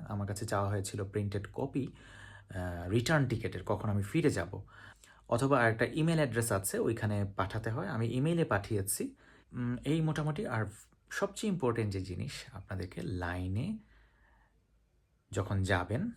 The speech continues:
আসলে আমি বিনা কারণে প্রায় থার্টি মিনিটস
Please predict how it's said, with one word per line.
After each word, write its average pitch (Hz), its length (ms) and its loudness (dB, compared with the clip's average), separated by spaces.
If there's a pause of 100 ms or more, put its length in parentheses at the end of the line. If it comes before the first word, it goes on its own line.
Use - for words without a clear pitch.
(480)
আসলে 120 260 2
আমি 117 140 4
বিনা 123 320 2
কারণে 139 440 4
প্রায় 113 480 0 (460)
থার্টি 127 240 0
মিনিটস 110 340 0